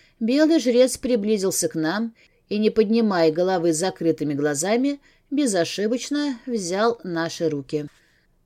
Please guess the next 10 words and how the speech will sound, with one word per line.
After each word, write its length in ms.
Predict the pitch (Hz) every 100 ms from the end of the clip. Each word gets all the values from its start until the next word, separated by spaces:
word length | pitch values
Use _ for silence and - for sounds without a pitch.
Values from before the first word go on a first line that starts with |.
| -
Следуя 520 | - 202 185 165 165
за 180 | 160 160
ним, 360 | 170 277 269 _
мы 160 | 214 214
оказались 640 | 202 208 185 233 262 214 220
около 380 | 202 202 202 -
гигантской 800 | 180 190 165 185 165 - - 156
чаши 480 | - 170 156 -
в 120 | 143 -
круге, 520 | 220 277 175 147